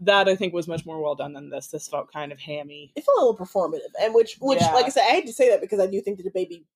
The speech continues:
Speaker 2: you know, does care about
Speaker 1: He
Speaker 2: this,
Speaker 1: thi-, I think
Speaker 2: and
Speaker 1: he
Speaker 2: that
Speaker 1: does
Speaker 2: he
Speaker 1: care.
Speaker 2: has made real statements before. Like I said, in his other video for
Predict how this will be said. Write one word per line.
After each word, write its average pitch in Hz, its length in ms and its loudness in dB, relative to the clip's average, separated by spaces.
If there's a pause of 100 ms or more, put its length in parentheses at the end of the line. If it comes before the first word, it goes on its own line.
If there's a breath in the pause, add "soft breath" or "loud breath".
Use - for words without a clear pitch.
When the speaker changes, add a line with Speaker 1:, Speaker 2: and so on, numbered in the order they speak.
Speaker 2:
you 214 120 -4
know, 160 120 -8
does 208 200 4
care 196 140 -2
about 160 120 -2
Speaker 1:
He - 40 -8
Speaker 2:
this, 175 140 -6
Speaker 1:
thi-, 196 120 -6
I 190 140 -6
think 185 180 -6
Speaker 2:
and 202 80 2
Speaker 1:
he 208 60 6
Speaker 2:
that 196 60 4
Speaker 1:
does - 60 -6
Speaker 2:
he 233 60 -2
Speaker 1:
care. 202 80 6
Speaker 2:
has 190 100 -4
made 214 300 4
real 202 220 4
statements 156 340 -2
before. 175 300 -2
Like 165 100 -4
I 170 40 -8
said, 165 180 -2
in 180 60 -12
his 175 180 -8
other 220 180 4
video 170 280 0
for 160 120 -10